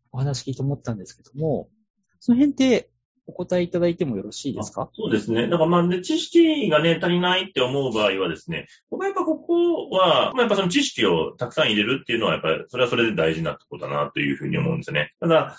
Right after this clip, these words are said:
Speaker 2: 闇雲になんかね、資格を取らないといけないとかってなっちゃうと、それは結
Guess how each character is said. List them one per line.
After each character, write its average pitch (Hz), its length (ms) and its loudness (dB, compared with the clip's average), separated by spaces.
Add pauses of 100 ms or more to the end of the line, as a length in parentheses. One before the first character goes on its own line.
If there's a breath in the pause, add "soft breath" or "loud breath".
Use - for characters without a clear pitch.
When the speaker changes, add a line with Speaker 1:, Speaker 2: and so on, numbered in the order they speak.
(160)
Speaker 2:
闇 381 340 0
雲 370 260 0
に 349 120 4
な 339 120 2
ん - 60 -8
か 131 280 4
ね、 143 120 0
資 - 120 -10
格 147 260 2
を 139 100 2
取 139 140 0
ら 139 80 2
な 123 80 2
い 98 80 -2
と 82 60 -8
い - 40 -8
け 85 80 -6
な 82 160 0
い 85 60 -2
と 85 100 -8
か 78 120 -2
っ - 100 -14
て 80 100 -10
な 82 180 0
っ - 100 -10
ち - 120 -2
ゃ 214 40 4
う 165 100 0
と、 208 80 -4
そ 311 140 0
れ 349 80 4
は 349 140 2
結 320 200 0